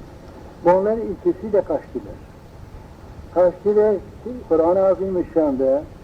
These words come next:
ihva ettik ila rabvetin, yüksek bir yer. Rabve, yüksek tepeye derler.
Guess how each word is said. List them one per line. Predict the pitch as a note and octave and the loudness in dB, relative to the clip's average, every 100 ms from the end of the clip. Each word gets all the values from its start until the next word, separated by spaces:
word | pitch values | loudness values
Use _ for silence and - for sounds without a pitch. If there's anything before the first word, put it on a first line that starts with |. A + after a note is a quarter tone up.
| - - | -20 -2
ihva | - D#4+ F3+ G3 | 2 4 6 6
ettik | F#3+ F3+ F3 A3+ G3+ | 6 4 2 -8 -6
ila | G3+ F3+ E3 D#3+ | -2 2 2 2
rabvetin, | G3+ G3 F3 D3 D#3+ D#3 D#3 | 2 0 0 0 -2 -4 -2
yüksek | E3+ - - G#3+ G3+ - | -4 -6 -6 -4 -4 -4
bir | |
yer. | - - - - - D#3 - - - - | -4 -4 -8 -10 -8 -8 -8 -10 -12 -4
Rabve, | D3 E3 E3 D#3 E3 G3 A3+ A3+ | 2 4 4 0 0 0 0 -2
yüksek | F3 E3+ - - G#3+ G#3 - | 0 0 0 -6 -6 -6 -4
tepeye | D#3+ D3+ D3+ | -4 0 0
derler. | D3+ B2 G#2 F#2+ G#2+ | 0 -2 -8 -14 -16